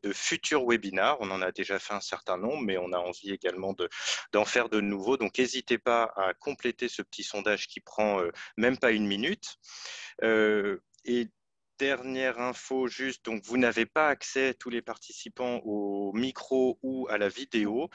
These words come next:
euh, uniquement nous en tant qu'animateurs. Donc, si vous avez des questions, euh, je vous invite à utiliser le, le petit chat avec la, les questions-réponses,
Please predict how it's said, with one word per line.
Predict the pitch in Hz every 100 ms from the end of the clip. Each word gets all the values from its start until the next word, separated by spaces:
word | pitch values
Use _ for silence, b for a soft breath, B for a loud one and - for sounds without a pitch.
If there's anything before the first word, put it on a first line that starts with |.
| B B
euh, | 98 101
uniquement | 120 120 - 117 110
nous | 120 123
en | 104
tant | 107
qu'animateurs. | - 101 104 95 - 127 127
Donc, | 101
si | - 127
vous | 123 113
avez | 113 117 113
des | 98
questions, | - 135 - - 123 139 B B B 101
euh, | 98
je | -
vous | 107 113
invite | 110 113 135 - 110
à | 101 101 98
utiliser | 117 - - 117 113 113 120 120
le, | 107 101
le | 95 98
petit | - 139
chat | - 135 127 110
avec | 104 104 -
la, | 98 95
les | 95
questions-réponses, | - 143 - 143 120 113 - 143 190 -